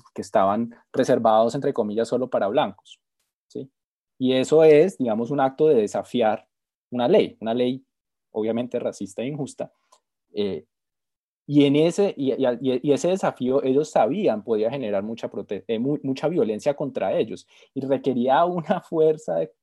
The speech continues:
un control muy grande de no responder. Usted imagínese usted sentado y que le estén dando duro, y usted ahí sentado, sentado, es muy, muy estoico, ¿sí?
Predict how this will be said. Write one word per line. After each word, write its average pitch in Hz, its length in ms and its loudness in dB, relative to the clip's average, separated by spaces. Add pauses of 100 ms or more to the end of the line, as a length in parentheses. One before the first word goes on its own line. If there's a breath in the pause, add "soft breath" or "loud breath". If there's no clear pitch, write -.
un 131 280 -10
control 165 540 0
muy 165 220 -4
grande 151 340 -4
de 156 60 -2
no 139 160 -6
responder. 143 460 -6
Usted - 180 -12
imagínese 160 300 -8
usted 117 140 -10
sentado 135 300 -6
y 143 60 -6
que - 80 -10
le 120 80 -4
estén 107 240 -12
dando 131 280 -8
duro, 143 260 0
y - 20 -6
usted 135 220 -6
ahí 113 100 -8
sentado, 123 360 -6
sentado, 107 260 -8
es 117 40 -12
muy, 117 220 -10
muy 120 140 -12
estoico, 107 600 -4 (440)
¿sí? - 200 -12